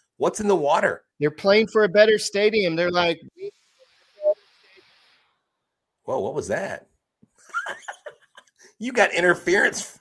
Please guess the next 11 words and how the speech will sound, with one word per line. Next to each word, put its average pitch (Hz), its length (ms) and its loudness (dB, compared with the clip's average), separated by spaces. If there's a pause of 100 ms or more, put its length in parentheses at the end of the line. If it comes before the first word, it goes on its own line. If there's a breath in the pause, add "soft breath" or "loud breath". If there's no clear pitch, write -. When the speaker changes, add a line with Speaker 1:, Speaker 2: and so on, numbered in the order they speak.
Speaker 1:
from - 1160 -20
<laughs> - 20 -
the 190 100 6
Rays 156 680 -6
interfered 165 580 -2
with - 140 -4
our 127 140 -2
broadcast. 113 1040 -4
Speaker 2:
<laughs> - 100 -20
Apparently 214 460 0
so. 254 400 4